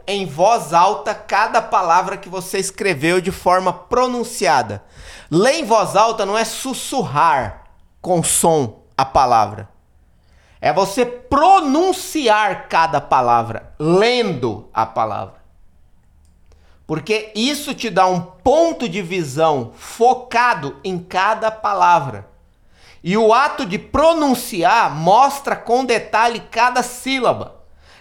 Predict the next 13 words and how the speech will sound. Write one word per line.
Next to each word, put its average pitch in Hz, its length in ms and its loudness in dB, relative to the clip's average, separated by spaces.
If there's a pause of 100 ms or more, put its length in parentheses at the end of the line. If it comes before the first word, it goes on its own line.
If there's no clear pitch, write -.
É 196 200 2
aí 214 400 0
que 269 160 -10
você 220 340 -4
pega 208 480 2
erros 208 400 2
bobos. 165 560 0 (2750)
E 254 200 0
erros 208 400 0
não 190 200 -2
tão 285 240 -2
bobos 233 380 2
assim. 254 500 -2